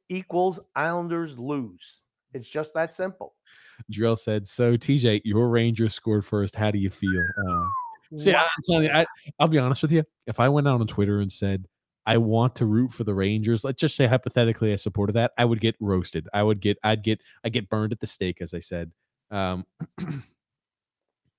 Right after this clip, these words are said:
Speaker 2: let's see here. Um, Shesterkin played every playoff game. Then why did Trotz play Sorokin every playoff game last season? Why didn't,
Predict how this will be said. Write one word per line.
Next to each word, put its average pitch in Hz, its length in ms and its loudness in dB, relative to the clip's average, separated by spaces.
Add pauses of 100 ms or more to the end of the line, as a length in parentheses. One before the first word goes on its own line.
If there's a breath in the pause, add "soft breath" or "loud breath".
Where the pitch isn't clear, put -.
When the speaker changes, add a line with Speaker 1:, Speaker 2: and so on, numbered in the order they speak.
Speaker 2:
let's 98 180 -10
see 101 120 -4
here. 92 180 -6 (460 soft breath)
Um, 104 360 0
Shesterkin 156 640 0
played 131 500 2
every 113 260 0
playoff 101 400 0
game. 95 380 -4 (280 soft breath)
Then 101 280 -2
why 101 280 0
did 127 220 -2
Trotz 107 440 -4
play 101 180 -2
Sorokin 95 560 -4
every 101 280 -4
playoff 92 400 -4
game 90 220 -6
last 87 280 -8
season? 92 260 -8
Why 101 160 2
didn't, 104 240 -6